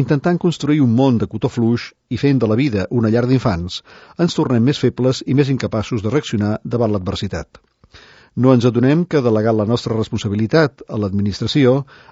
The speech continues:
ens infantilitzem i ens convertim en éssers mancats de voluntat i cada cop més obedients, més indefensos i més submisos. O potser és precisament això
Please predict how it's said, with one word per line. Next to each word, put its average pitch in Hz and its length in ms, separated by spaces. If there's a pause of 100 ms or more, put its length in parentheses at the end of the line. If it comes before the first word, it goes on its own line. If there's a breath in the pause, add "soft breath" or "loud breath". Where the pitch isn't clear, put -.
(220 loud breath)
ens 139 200 (100)
infantilitzem 131 800
i 143 100
ens 147 140
convertim 127 640 (100)
en 123 180
éssers 151 380
mancats 110 320
de 107 80
voluntat 120 580
i 135 140
cada 123 160
cop 113 180
més 101 140
obedients, 139 640 (200 soft breath)
més 156 220
indefensos 127 680 (120)
i 127 80
més 123 300 (100)
submisos. - 720 (760 soft breath)
O 131 260
potser 143 300
és - 80
precisament 147 420
això 87 220